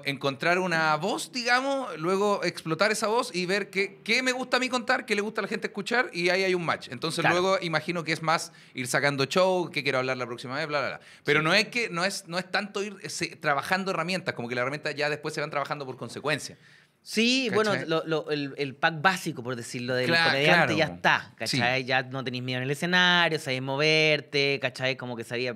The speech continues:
Speaker 2: enfrentar un poco el ruido,
Speaker 1: Claro.
Speaker 2: en qué concentrarte, esa guay ya, en los dos idiomas ya, ya están porque es lo mismo
Speaker 1: Claro.
Speaker 2: en, en estricto rigor.
Speaker 1: ¿Y en, en inglés, por ejemplo, grabáis tu show o, o veís tus presentaciones
Speaker 2: Todo grabado,
Speaker 1: después?
Speaker 2: todo grabado. No
Speaker 1: Bueno.
Speaker 2: los veo, no,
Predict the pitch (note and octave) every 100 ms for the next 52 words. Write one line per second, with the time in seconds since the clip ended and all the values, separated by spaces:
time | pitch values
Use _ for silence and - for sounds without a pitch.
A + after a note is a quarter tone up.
0 | - A#2+ A2+ G#2+ A#2+ A#2 A#2+ A2+ A2+ G#2
1 | C#3 C#3+ C#3 C3+ B2+ B2 B2 B2 A#2 A#2+
2 | A#2 A#2 A#2 G#2+ C#3 C#3+ C#3+ D3 C#3 B2
3 | B2+ A#2+ A#2 A2 F2+ A#2+ B2 C3 C3 D#3
4 | E3 E3 D3+ - - D#3 - G#3+ G#3+ G3
5 | F#3 F3+ E3+ A3+ A3 C4+ F#3 B2 G#2+ A#2
6 | A#2+ A#2 A2+ A#2+ G#2+ G2+ C#3+ D#3+ D3+ D#3
7 | D3+ F#3 F3 E3+ E3 D3+ D#3+ F3+ F3+ F#3+
8 | F#3 F3 D3 C3+ C3 C3 D#3 D#3+ F3+ E3
9 | E3 D#3+ - G3 G3+ D#3+ F3 G#3 - C#3
10 | C#3 G#2+ - D#3+ A#3 F3+ E3 A3 A#3+ -
11 | - E3+